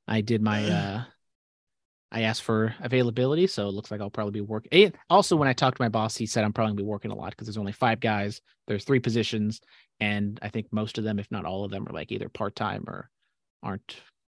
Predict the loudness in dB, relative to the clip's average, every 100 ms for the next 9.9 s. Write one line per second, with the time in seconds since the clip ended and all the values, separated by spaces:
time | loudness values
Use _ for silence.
0 | _ -6 -4 -2 -4 -6 -8 -12 -12 -12
1 | -12 -12 -14 -14 -14 -16 -14 -12 -10 -12
2 | -14 -4 -2 -2 -4 -10 -10 -14 _ _
3 | 0 2 2 0 4 4 6 4 4 4
4 | 4 4 2 2 0 -2 -2 0 0 2
5 | 4 4 4 2 2 4 0 0 -2 0
6 | 4 4 4 0 -6 _ _ _ _ _
7 | _ _ _ _ _ _ _ _ _ -6
8 | -2 4 8 10 8 10 10 12 10 8
9 | 6 2 -8 -8 -16 -20 -8 -2 -2